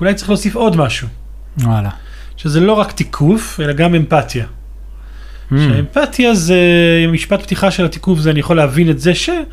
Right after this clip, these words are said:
Speaker 1: המשפט פתיחה של האמפתיה, "אני יכול לתאר לעצמי שזה מרגיש כמו."
Speaker 2: Hmm. הבנתי, זה לא רק לתקף את הלוגיקה,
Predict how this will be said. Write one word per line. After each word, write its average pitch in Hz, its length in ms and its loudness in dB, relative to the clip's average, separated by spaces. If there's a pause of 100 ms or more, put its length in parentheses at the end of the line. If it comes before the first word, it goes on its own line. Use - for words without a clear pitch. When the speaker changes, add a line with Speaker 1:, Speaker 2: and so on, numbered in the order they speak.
(420)
Speaker 1:
המשפט 240 320 -4
פתיחה 262 300 0
של 262 120 -2
האמפתיה, 254 520 2 (500)
"אני 165 100 0
יכול 247 180 2
לתאר 240 200 2
לעצמי 208 400 4
שזה 156 920 4
מרגיש 151 400 2
כמו." 131 300 -2 (440)
Speaker 2:
Hmm. 120 40 2 (1600)
הבנתי, 104 460 -4
זה 104 120 -2
לא 120 120 2
רק 160 240 0
לתקף - 500 -2
את 120 100 -4
הלוגיקה, 123 880 2